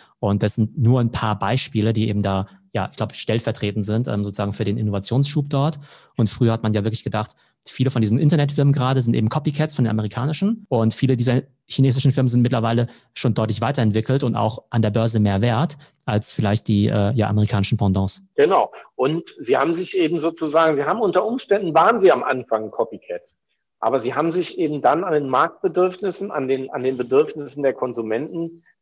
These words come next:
Speaker 2: haben sie sich dann weiterentwickelt. Ich kann mich noch erinnern an, äh, B Y D, das ist einer der größten Elektroautohersteller, die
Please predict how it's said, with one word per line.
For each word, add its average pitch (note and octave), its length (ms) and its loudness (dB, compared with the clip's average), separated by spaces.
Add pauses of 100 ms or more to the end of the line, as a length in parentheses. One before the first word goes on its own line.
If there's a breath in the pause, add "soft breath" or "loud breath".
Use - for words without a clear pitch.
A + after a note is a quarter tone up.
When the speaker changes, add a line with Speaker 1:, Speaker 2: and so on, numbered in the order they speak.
Speaker 2:
haben C3+ 160 -2
sie C3+ 120 -6
sich C3 220 -8
dann C3 200 0
weiterentwickelt. A#2 760 -2
Ich - 80 -10
kann D3+ 100 2
mich D3+ 140 -2
noch D3+ 160 4
erinnern D#3 340 4
an, C3+ 320 -4
äh, D3 140 -4 (100)
B D#3 120 -2
Y B2+ 260 2
D, F#3 300 -2
das D#3+ 200 4
ist - 160 -10
einer A#2+ 200 -2
der A2+ 120 4
größten A#2+ 460 -2
Elektroautohersteller, C#3 1300 2
die G#2+ 260 -10